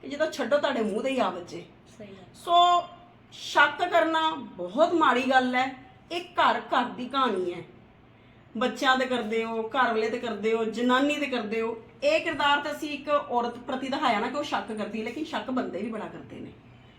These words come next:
Speaker 1: ਜੇ ਔਰਤ ਘਰੋਂ ਲੇਟ ਹੋ ਜੇ ਜਾਂ ਬੰਦਾ ਲੇਟ ਹੋ ਜੇ, ਸ਼ੱਕ ਕਰਨਾ ਜ਼ਰੂਰੀ ਨਹੀਂ, ਉਹਦਾ ਕਾਰਨ ਜਾਣੋ,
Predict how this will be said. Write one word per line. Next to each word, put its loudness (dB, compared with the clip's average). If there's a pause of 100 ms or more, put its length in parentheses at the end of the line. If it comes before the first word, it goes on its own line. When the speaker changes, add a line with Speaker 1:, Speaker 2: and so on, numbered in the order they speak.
(300)
Speaker 1:
ਜੇ 0
ਔਰਤ 2
ਘਰੋਂ 0
ਲੇਟ 2
ਹੋ 4
ਜੇ 2 (180)
ਜਾਂ 2
ਬੰਦਾ 4
ਲੇਟ 2
ਹੋ 0
ਜੇ, -6 (580)
ਸ਼ੱਕ -6
ਕਰਨਾ -4
ਜ਼ਰੂਰੀ -2
ਨਹੀਂ, -2
ਉਹਦਾ -6
ਕਾਰਨ 6
ਜਾਣੋ, 2